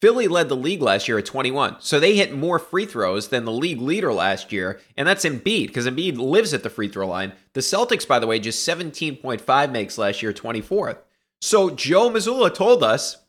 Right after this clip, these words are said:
"Sometimes you have to win differently." And they won differently. They won at the free throw line. Give them credit. Especially Porzingis coming back to him. He took ten free throws. He's the difference maker in the game, him and Tatum.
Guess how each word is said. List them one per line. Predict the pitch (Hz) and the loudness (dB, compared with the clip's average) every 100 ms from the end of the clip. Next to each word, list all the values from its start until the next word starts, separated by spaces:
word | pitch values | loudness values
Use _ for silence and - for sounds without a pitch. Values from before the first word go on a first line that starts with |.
| _ _ _ _ _ _ _ _ _ - | _ _ _ _ _ _ _ _ _ -8
"Sometimes | - 190 226 202 226 214 | 2 4 4 4 4 4
you | 202 | 4
have | 214 | 4
to | 214 | 4
win | 208 214 | 2 4
differently." | 208 240 262 151 - - _ _ _ _ | 2 4 2 2 -2 -10 _ _ _ _
And | 170 220 | 0 4
they | 233 | 4
won | 208 247 202 | 4 4 4
differently. | 233 240 311 254 | 2 4 2 2
They | 131 | 2
won | 147 151 180 | 0 0 -2
at | 226 | 0
the | 226 | -2
free | 202 254 | -2 -4
throw | 277 247 | 2 2
line. | 160 110 | 2 -2
Give | 127 170 | -4 -2
them | 233 208 | -4 -4
credit. | - 233 247 - - _ _ _ _ _ _ | 0 2 2 -2 -12 _ _ _ _ _ _
Especially | 143 - 185 190 208 | -8 4 4 6 2
Porzingis | 202 202 196 208 185 | 6 4 4 2 0
coming | 156 165 | 0 0
back | 185 180 | 0 0
to | |
him. | 214 | -2
He | 180 | -4
took | 175 240 226 233 | -2 -2 -2 -4
ten | - 240 254 | -2 -2 -2
free | - 247 285 | -4 -4 -2
throws. | 277 262 165 - - - _ _ | 4 6 6 4 -10 -20 _ _
He's | 190 | 0
the | 240 | 2
difference | 214 254 254 226 | 4 2 2 -2
maker | 190 196 202 | 0 0 0
in | 180 | -2
the | |
game, | 156 208 220 139 | 2 2 2 0
him | 160 | -2
and | 165 | -2
Tatum. | 156 147 110 | 0 2 2